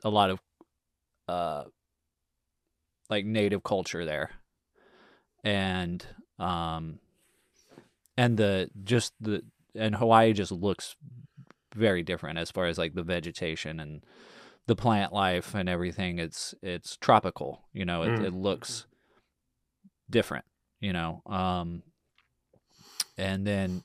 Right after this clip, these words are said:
Speaker 1: and then, so being there for that long and then coming home, you know, is a combination of, like, coming home and realizing, like, oh, like, kind of where I grew up is also very beautiful. East Texas has,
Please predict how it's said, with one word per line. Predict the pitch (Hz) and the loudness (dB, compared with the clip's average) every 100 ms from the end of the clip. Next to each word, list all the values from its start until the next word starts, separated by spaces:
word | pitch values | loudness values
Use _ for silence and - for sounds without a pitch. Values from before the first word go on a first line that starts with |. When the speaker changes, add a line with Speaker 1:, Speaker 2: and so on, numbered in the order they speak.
| _ - | _ -2
Speaker 1:
and | 110 | 2
then, | 110 101 101 | 2 0 -2
so | - 120 107 92 - _ _ _ _ _ | 0 4 4 2 -8 _ _ _ _ _
being | 117 127 | 4 6
there | 123 113 | 6 6
for | 113 | 6
that | 104 92 | 4 4
long | 92 92 | 2 0
and | 87 | -2
then | 90 87 | -4 -4
coming | 104 92 90 | -2 -2 -4
home, | 87 90 87 82 82 - _ _ _ _ _ _ _ _ _ _ _ - _ _ _ _ - _ _ _ - _ _ - | -4 -4 -4 -6 -10 -14 _ _ _ _ _ _ _ _ _ _ _ -20 _ _ _ _ -20 _ _ _ -20 _ _ -2
you | 113 | 2
know, | 101 95 | 2 2
is | 90 | 0
a | 107 | -2
combination | - 107 104 101 - 101 | 2 2 4 2 0 -4
of, | 87 | 0
like, | 92 85 - - _ - - | 0 0 -4 -20 _ -20 0
coming | 120 117 107 | 2 4 4
home | 107 101 | 4 4
and | 95 95 | 2 0
realizing, | 95 90 90 85 90 85 | 2 4 2 0 -4 -4
like, | 80 78 - | -6 -6 0
oh, | 107 92 - | 2 2 -4
like, | 82 87 80 - - _ _ _ _ _ _ _ _ _ _ _ _ _ _ | -8 -6 -6 -8 -20 _ _ _ _ _ _ _ _ _ _ _ _ _ _
kind | 123 135 | 2 6
of | 120 | 8
where | 117 | 8
I | 104 | 8
grew | 107 | 4
up | 101 | 4
is | 98 98 | 2 2
also | 95 - 87 80 | 2 2 -4 -6
very | 80 82 78 | -6 -4 -4
beautiful. | 73 80 76 - 67 71 | -4 -4 -4 -6 -8 -6
East | 87 82 - | -6 -8 -6
Texas | 78 78 - 73 | -6 -6 -12 -10
has, | 80 73 - | -8 -8 -10